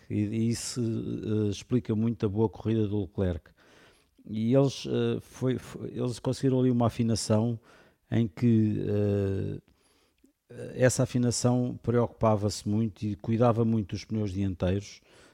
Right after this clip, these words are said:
para garantir sempre que o carro tinha um bom, eh, como é que se chama em português? É o turn-in,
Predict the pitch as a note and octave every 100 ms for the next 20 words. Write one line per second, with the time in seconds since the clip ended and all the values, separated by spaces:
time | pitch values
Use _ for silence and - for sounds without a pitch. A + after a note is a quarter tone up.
0 | _ _ A2 G#2+ A2 A2 A2+ A#2 A#2+ G2+
1 | A#2+ F#2 - A#2 G#2 G#2+ G#2 F#2+ _ -
2 | A2+ - A#2 G#2+ - - A2 A2 G#2+ G2+
3 | A2 A2 G#2 G2 F2 - - - - -
4 | _ _ F#2 F2+ F#2 F#2 - - F#2+ -
5 | F#2 F2+ E2+ - F2+ F2+ F2+ F2+ F2+ F#2
6 | G#2+ G2 A2+ A#2 G#2 F2